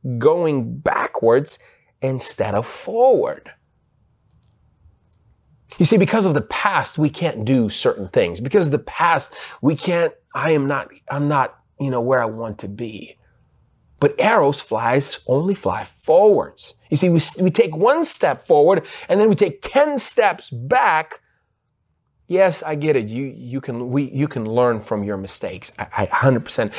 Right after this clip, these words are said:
We need to n-, know our history. Yes.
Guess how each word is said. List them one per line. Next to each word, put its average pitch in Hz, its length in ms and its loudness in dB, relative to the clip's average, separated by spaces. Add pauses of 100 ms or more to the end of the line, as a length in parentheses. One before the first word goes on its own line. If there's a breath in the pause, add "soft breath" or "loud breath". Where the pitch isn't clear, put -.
(180 loud breath)
We 139 160 4
need 147 160 2
to 165 80 2
n-, 139 260 2
know 139 240 4
our 127 60 2
history. - 580 -2
Yes. 127 840 0